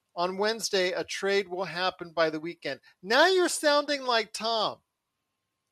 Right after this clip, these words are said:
Now you're sounding like Tom. You're gonna start those deadlines, and if the Lakers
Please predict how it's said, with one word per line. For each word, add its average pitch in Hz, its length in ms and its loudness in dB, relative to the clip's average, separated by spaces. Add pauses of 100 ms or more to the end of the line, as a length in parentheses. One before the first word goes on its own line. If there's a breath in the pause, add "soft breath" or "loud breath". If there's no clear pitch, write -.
(520)
Now 190 240 2
you're 254 180 -2
sounding 233 420 -6
like 185 280 -4
Tom. 165 320 -4
You're 156 80 -10
gonna 202 180 0
start 220 360 0
those 196 220 0 (380 loud breath)
deadlines, 196 880 2 (320)
and 175 160 -2
if 190 140 -2
the 185 100 0
Lakers 208 500 -2